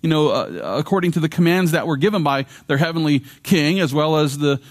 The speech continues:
uh, the king of, of Persia, uh, King Cyrus. They, they allowed these antagonists to stop them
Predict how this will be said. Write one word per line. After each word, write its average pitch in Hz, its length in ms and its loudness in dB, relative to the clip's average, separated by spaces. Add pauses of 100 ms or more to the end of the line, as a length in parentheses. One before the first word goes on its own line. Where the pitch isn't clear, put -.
(160)
uh, 139 160 -4
the 143 100 -2
king 165 280 0
of, 147 140 -2
of 151 200 -4
Persia, 170 440 0 (120)
uh, 143 180 -2
King 165 300 -2
Cyrus. - 760 -6 (2250)
They, 156 180 2
they 196 180 2
allowed 190 440 2
these 175 200 0
antagonists 170 760 0
to 143 140 -2
stop 220 440 -2
them 135 300 -8